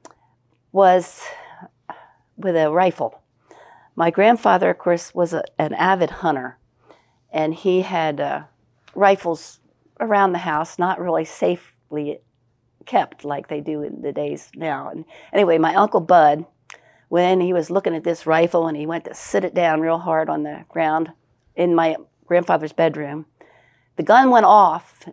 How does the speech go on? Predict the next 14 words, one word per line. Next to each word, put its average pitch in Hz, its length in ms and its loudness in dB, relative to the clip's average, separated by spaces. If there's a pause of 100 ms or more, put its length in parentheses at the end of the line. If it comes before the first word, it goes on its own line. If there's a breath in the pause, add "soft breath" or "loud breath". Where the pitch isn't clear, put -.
and 170 120 -4
a 160 40 -2
bullet 233 360 4
went 165 140 -2
right 208 240 4
up 208 240 2
through 190 180 0
the 170 100 -8
third 220 300 4
floor 156 480 0 (100)
where 185 200 -2
my 180 180 0
Uncle 170 260 -4
Howard 202 380 -2